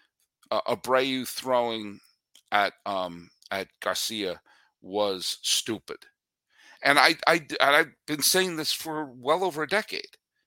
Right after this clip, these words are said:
I think throwing at batters is stupid.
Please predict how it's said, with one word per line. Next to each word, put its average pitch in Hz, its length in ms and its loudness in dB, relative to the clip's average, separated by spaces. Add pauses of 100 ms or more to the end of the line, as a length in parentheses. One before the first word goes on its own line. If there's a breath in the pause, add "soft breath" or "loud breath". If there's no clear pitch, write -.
(240)
I 104 60 -4
think 131 180 -6
throwing 120 420 0
at 98 120 -6
batters 95 580 2
is 92 140 -8
stupid. - 440 -8